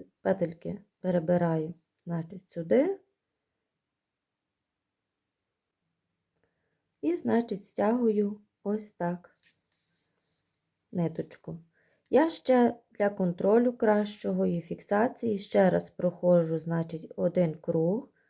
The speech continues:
знаходжу, то їх добре видно, ці петельки. Я проходжу ще раз, е, значить, голочкою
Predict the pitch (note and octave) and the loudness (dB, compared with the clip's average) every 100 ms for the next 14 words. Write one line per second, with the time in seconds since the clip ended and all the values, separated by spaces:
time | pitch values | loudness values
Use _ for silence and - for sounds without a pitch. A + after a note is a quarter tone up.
0 | _ _ _ F3 F3+ F#3 F3 - - - | _ _ _ -4 -4 0 -4 -4 -12 -12
1 | - F#3 E3 D#3 D#3 D3+ D#3 D3+ F#3 C#4 | -4 -2 0 0 -2 0 -2 2 2 2
2 | D#4+ - D4 B3+ B3+ C4 B3 - A#3+ A#3+ | -4 -4 -6 -2 0 0 -4 -2 -4 -4
3 | _ _ - A#3 A#3 A3+ G#3+ F#3+ E3 E3+ | _ _ -2 0 2 0 0 0 2 0
4 | - - F3 D#3+ D#3+ - - _ _ _ | -4 2 2 2 -2 -6 -20 _ _ _
5 | _ _ _ _ _ _ - _ _ - | _ _ _ _ _ _ -20 _ _ 2
6 | F3 E3+ E3 D#3+ D#3+ - E3+ F3+ F3 - | 4 4 2 0 -2 -6 -4 0 -2 -2
7 | E3 - F3+ E3 - _ _ _ _ _ | -12 -6 -6 -6 -12 _ _ _ _ _
8 | _ _ _ _ _ _ _ _ _ _ | _ _ _ _ _ _ _ _ _ _
9 | _ _ _ _ _ - E3+ E3+ E3 F3 | _ _ _ _ _ -10 0 2 4 2
10 | - C4+ C#4 D#4+ | -2 -2 2 0